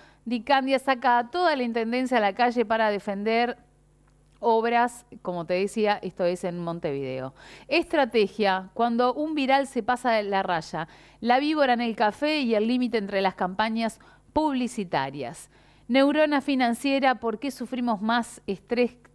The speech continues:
por dinero que los que sufrían nuestros ancestros? Dice allí la información y bueno, hay todo un, un análisis de esto que vos, si te interesa,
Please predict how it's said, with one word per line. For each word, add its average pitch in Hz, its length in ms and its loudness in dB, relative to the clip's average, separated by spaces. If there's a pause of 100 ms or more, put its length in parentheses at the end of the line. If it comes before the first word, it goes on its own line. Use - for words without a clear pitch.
(140)
por 233 180 0
dinero 226 500 0 (300)
que 208 100 0
los 202 140 2
que 233 100 -4
sufrían 254 420 0
nuestros 233 460 0 (320)
ancestros? 196 920 -2
Dice 196 580 0 (240)
allí 214 540 -2
la 190 100 2
información 196 760 0
y 196 60 -2
bueno, 180 300 -2
hay 180 140 -2
todo 196 360 0
un, 170 560 -10 (120)
un 202 160 -6
análisis 196 580 -2 (240)
de 208 200 2
esto 247 240 -4
que 180 120 -2
vos, 170 180 0
si 165 280 -10
te 175 100 -8
interesa, 208 500 -2